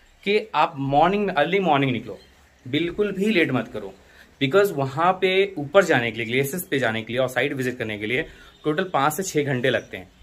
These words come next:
ठीक है। फिर आप extra वक्त कितना बिताते हो वो अलग। तो वो हम लोग वहाँ पे साढ़े चार बजे के आसपास पहुँचे ही थे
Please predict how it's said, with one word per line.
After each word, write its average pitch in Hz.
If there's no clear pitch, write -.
ठीक 131
है। 120
फिर 143
आप 135
extra 147
वक्त 143
कितना 139
बिताते 135
हो 139
वो 131
अलग। 117
तो 151
वो 180
हम 131
लोग 175
वहाँ 180
पे 185
साढ़े 160
चार 156
बजे 156
के 160
आसपास 156
पहुँचे 143
ही 135
थे 113